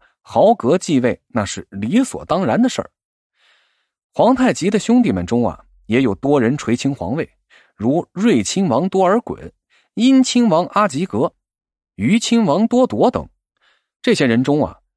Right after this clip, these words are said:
努尔哈赤的十四子，皇太极的异母弟多尔衮权势最强，战功居多。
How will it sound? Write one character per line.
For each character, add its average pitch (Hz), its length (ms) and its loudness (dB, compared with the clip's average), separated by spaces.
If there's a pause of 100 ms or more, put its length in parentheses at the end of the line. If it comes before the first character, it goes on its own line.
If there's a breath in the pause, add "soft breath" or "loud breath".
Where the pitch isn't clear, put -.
努 185 160 2
尔 139 100 4
哈 180 220 0
赤 180 180 -2
的 104 140 0
十 - 180 -2
四 165 220 -4
子， - 280 -18 (540)
皇 180 260 2
太 233 220 0
极 120 200 -2
的 190 260 -2
异 220 180 2
母 90 180 -2
弟 - 240 -6 (220)
多 220 160 2
尔 277 120 4
衮 - 220 -6 (260)
权 107 260 -2
势 113 120 -4
最 95 160 -4
强， 90 300 -12 (380 soft breath)
战 127 280 0
功 190 220 2
居 196 180 -4
多。 202 240 -2